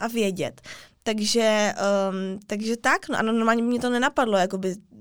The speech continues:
to prostě řešit a vlastně teď, teď jsem se k tomu tak nějak jako dostala, takže, takže regresní terapii, ehm, jako moc doporučuji, ale taky jako je to vošajst, ke komu jdete. Já jsem to měla jako přes doporučení, protože jen tak bych k někomu nešla, protože si myslím, že pro-, člověk jako tady u tohohle by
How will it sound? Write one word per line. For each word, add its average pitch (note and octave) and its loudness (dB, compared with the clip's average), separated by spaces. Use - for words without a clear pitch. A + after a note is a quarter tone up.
to F3+ -6
prostě F#3 -8
řešit E3 -6
a - -10
vlastně - -10
teď, F#3+ -12
teď G3+ -16
jsem - -10
se G3 -12
k G3+ -16
tomu G3 -8
tak F#3+ -14
nějak G3 -8
jako G3 -10
dostala, G3 -12
takže, G3 -8
takže G#3+ -2
regresní C#4 -2
terapii, B3 0
ehm, G#3 -4
jako C4 -4
moc C4+ -4
doporučuji, B3 -4
ale B3 4
taky B3+ -2
jako A#3+ 0
je A#3 4
to A#3+ -6
vošajst, A3+ 0
ke - -12
komu A3+ -2
jdete. F#3 -2
Já E3+ 0
jsem G3+ -2
to A3 -2
měla G#3+ 0
jako G3+ -6
přes G3 -6
doporučení, B3+ -2
protože A3+ -8
jen G3+ -2
tak G3+ -4
bych G#3 -8
k - -10
někomu G#3 -4
nešla, G3 -4
protože G#3 -10
si G3 -6
myslím, F#3+ -6
že G3 -8
pro-, G#3 -10
člověk G3+ -6
jako G3 -6
tady F#3 -4
u - -12
tohohle F#3+ -6
by F#3+ -6